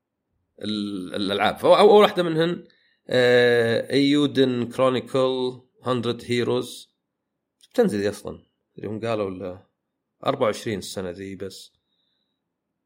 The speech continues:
أوه، بري ثلاثة وعشرين، ما بقى شيء. أوكي، باقي شهر ونص. آه، شهر أسبوع. فاللعبة عشان مسوي لها دعم، مع إنها بتنزل على جيم باس، مسوي لها دعم physical و-، وش اسمه؟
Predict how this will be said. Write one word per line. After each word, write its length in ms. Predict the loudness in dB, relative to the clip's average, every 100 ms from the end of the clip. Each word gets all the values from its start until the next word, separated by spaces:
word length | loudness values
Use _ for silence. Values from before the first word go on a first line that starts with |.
| _ _ _ _ _ -2
أوه، 140 | 0
بري 260 | 2 2 2
ثلاثة 220 | 2 0
وعشرين، 300 | -2 -6 -6
ما 100 | -4
بقى 140 | -6 -8
شيء. 340 | -10 -12 -16 _ _ _ _ _ _ _ _ _ _ _ _ _ _
أوكي، 180 | -2 2
باقي 160 | 2 2
شهر 200 | 0 -2
ونص. 320 | -4 -8 -16 _ _ _ -2
آه، 80 |
شهر 180 | 0 0
أسبوع. 460 | -2 -4 -6 -6 _
فاللعبة 1300 | 2 4 6 4 2 4 4 4 2 2 4 2 0 -12 _ _
عشان 320 | -4 2 2
مسوي 220 | 0 -2 -2
لها 280 | 0 0
دعم، 640 | 2 2 2 0 -4 -10 -20 _ _ _ _
مع 80 | -2
إنها 80 | -2
بتنزل 280 | 0 -2
على 100 | 0
جيم 180 | -2 -2
باس، 180 | -4 -6
مسوي 180 | -2 0
لها 80 | 2
دعم 360 | 2 0 -2
physical 460 | -4 -4 -4 -6 -4
و-، 440 | -4 -6 -12 -18 _
وش 320 | _ _ -14
اسمه؟ 380 | -12 -12 -16 -18